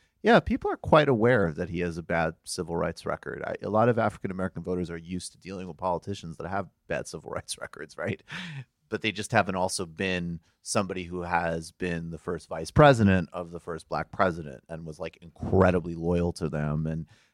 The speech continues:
clearly holds them in utmost regard and esteem, and also has done, like, you know, not making the case for him here, but, like, actually, like, was he arrested in South Africa? No.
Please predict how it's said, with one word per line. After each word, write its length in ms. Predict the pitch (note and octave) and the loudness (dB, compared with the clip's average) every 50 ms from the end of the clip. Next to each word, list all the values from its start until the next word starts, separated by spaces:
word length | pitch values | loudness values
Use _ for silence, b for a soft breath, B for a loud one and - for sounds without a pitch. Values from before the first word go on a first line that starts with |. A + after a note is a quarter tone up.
| _ _ - | _ _ -20
clearly 500 | - - - G#2 G#2+ G#2 G#2 G2 F#2+ F2+ | -16 -8 0 2 2 4 4 4 2 2
holds 420 | F2 F2+ F#2 F#2 F2+ F2 E2+ - | 0 2 4 4 4 4 2 0
them 200 | - F#2 E2+ E2 D#2+ | 0 2 2 2 0
in 80 | D#2+ - _ - | -2 -4 _ 4
utmost 580 | G2+ G2 F2+ - F#2+ F2+ F2+ E2+ E2+ - - - | 4 4 4 4 -2 -6 -6 -6 -6 -8 -6 -6
regard 540 | F2 D#2+ D2+ E2 E2 E2+ E2+ E2+ E2 E2 | -6 -2 2 4 4 4 4 2 0 -4
and 120 | E2 D#2+ D2 | -6 -8 -10
esteem, 680 | D#2 D#2 - - - F2 F2 F2 E2+ E2+ D#2+ D#2 D#2 D#2 | -8 -8 -8 -6 -4 -4 -2 -2 0 -2 -2 -2 -4 -4
and 200 | D#2+ D#2+ D#2 D#2 b b b b b b b | -6 -6 -6 -8 b b b b b b b
also 400 | - F#2+ G2+ G2+ F#2+ - G2 F#2 | -2 0 0 0 -2 -6 -12 -10
has 240 | F#2 F#2 E2+ D#2 D#2+ | -6 -6 -8 -8 -6
done, 600 | E2 F#2+ F2+ F2 F2+ F2+ F#2 F#2+ F#2+ G2 G2 G2 _ _ _ _ - _ _ _ _ _ _ _ _ | -2 0 2 2 2 2 0 0 -2 -4 -4 -8 _ _ _ _ -20 _ _ _ _ _ _ _ _
like, 340 | - F2+ F#2+ F#2 F#2 F#2+ F#2 _ _ _ _ _ _ _ _ | -4 -2 0 0 0 -2 -4 _ _ _ _ _ _ _ _
you 100 | - F2+ D#2+ | -12 -8 -8
know, 220 | D2+ D#2 D#2 D2+ - | -6 -6 -6 -8 -4
not 260 | - G2+ G2 E2+ B1+ | 0 2 2 2 2
making 420 | D#2 F2 E2+ - - D#2+ E2 D#2 D2+ _ _ | -2 -4 -4 -4 -4 -6 -6 -6 -8 _ _
the 100 | - E2 | -10 -8
case 280 | - - A2+ D#3+ - - | -4 0 2 2 2 0
for 180 | - F#2+ F#2+ | -2 -6 -4
him 120 | E2+ D#2+ E2 | -4 -4 -4
here, 200 | E2 F#2 G2+ A#2+ | -4 -4 -6 -6
but, 180 | A#2+ A2+ - | -6 -8 -4
like, 220 | - G#2+ G2+ G2 - _ _ _ _ _ _ _ _ _ _ _ - - | 0 2 2 2 0 _ _ _ _ _ _ _ _ _ _ _ 2 4
actually, 360 | A#2 C3+ - - - - - | 4 4 4 2 -4 -4 0
like, 200 | A#2 A#2 A2+ - _ _ _ _ _ _ _ _ _ _ _ _ _ - | 0 0 0 -2 _ _ _ _ _ _ _ _ _ _ _ _ _ -2
was 180 | - G2 G2 - | 2 2 4 6
he 120 | A2+ A2 | 8 8
arrested 580 | G2+ F#2 E2+ F#2+ G#2+ B2+ - - - D3+ D3 D3+ | 8 10 10 10 10 10 8 8 6 6 6 8
in 120 | E3+ E3 | 8 6
South 260 | D#3 - C#3+ C#3+ C#3+ | 8 8 6 8 10
Africa? 600 | D#3 C#3+ C#3+ D3 - D#3 D3+ - D3+ D3 C#3 C3 A2+ - - | 10 10 8 8 6 4 2 4 2 2 2 0 -2 -2 0
No. 340 | F2+ F2+ E2+ C#2+ - - | 4 4 4 4 0 -8